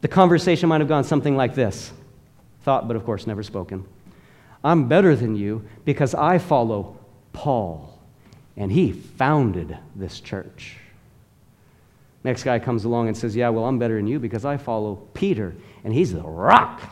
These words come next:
that this whole church stands on. And he was one of the o-, original twelve." Can you imagine how they'd have hung that over him? Peter was one of the original twelve. Paul was an afterthought. And then, of course, somebody else has to pipe in.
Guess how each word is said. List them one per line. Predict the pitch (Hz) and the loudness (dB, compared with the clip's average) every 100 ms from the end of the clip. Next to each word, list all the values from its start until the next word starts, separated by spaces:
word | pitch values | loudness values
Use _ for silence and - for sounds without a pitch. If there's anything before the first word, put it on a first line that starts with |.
| 110 | -8
that | 110 120 | -6 -4
this | 120 | -4
whole | 127 127 | -2 -4
church | 120 151 147 | 0 -2 -2
stands | - 220 220 123 | 2 6 6 4
on. | 107 85 - - - - - - - - | 0 -4 -10 -16 -20 -20 -20 -20 -20 -6
And | 120 | -2
he | 110 185 | 2 2
was | 117 | 2
one | 131 120 | 0 -2
of | |
the | 101 98 | -2 -4
o-, | 95 - - | -8 -14 -12
original | 101 95 95 135 117 110 90 85 | -8 -6 -4 -4 -4 -4 -6 -8
twelve." | 92 - | -10 -6
Can | 202 | -4
you | |
imagine | 185 120 117 | -2 -2 -2
how | |
they'd | 113 110 | -2 -4
have | 87 | -4
hung | 110 104 | -4 -4
that | 98 | -4
over | 101 95 | -4 -6
him? | 95 - - - - - - - - _ | -8 -12 -20 -20 -20 -20 -20 -20 -20 _
Peter | 180 156 | 2 4
was | 95 | 2
one | 101 | -4
of | 82 | -4
the | 82 | 0
original | 131 113 98 | 0 2 -2
twelve. | - 110 80 - - - - | -4 -6 -6 -12 -20 -20 -8
Paul | - 143 95 - - | -2 -2 -2 -10 -12
was | 107 95 | -8 -6
an | 87 | -4
afterthought. | 98 - 87 101 95 - - _ _ - - - - _ _ - - | -6 -8 -12 -10 -12 -16 -20 _ _ -20 -20 -20 -20 _ _ -20 -10
And | 113 | -2
then, | 123 123 | 0 0
of | 117 | -2
course, | 107 95 - - - - - _ - | -4 -6 -10 -16 -20 -20 -20 _ -10
somebody | 139 117 113 | -6 -2 -2
else | - | -4
has | - 120 107 | -6 -6 -6
to | - | -8
pipe | - 95 90 | -10 -10 -10
in. | 90 87 | -10 -12